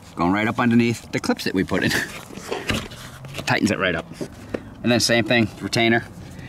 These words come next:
clip it down, and make sure that your sail panel gets retained the rest of the way. All right,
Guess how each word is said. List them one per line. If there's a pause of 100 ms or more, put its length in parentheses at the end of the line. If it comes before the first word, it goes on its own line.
(220)
clip
it
down, (720)
and
make
sure
that
your (120)
sail
panel (720)
gets
retained (880)
the
rest
of
the
way. (2000)
All
right,